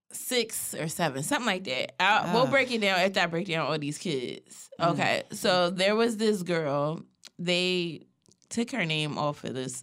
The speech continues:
Speaker 1: um, off the neighborhood talk. But it was a model that states that she was pregnant, and in the caption, she put, "Zen S Cannon."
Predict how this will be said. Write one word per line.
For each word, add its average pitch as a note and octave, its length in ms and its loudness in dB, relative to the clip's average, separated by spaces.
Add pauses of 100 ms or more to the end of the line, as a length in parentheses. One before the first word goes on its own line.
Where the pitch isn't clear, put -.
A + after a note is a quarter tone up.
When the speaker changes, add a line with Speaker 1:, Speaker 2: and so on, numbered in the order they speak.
(120)
Speaker 1:
um, B2+ 320 -4
off D#3 160 0
the D3 100 -4
neighborhood C#3+ 480 -2
talk. C3+ 300 -2 (400)
But A3 200 6
it A#3+ 120 2
was B3 140 0
a A3 120 4
model E3+ 540 2
that D#3+ 300 -2
states - 460 -4
that D3+ 420 -4 (760)
she - 160 -4
was E3 180 0
pregnant, D3+ 560 0
and C3 120 -2
in D3+ 180 -2
the D3 80 -2
caption, D3 540 -2
she D#3+ 180 -4
put, D3 480 -4
"Zen E3 400 0
S D3 260 0
Cannon." C3 600 -4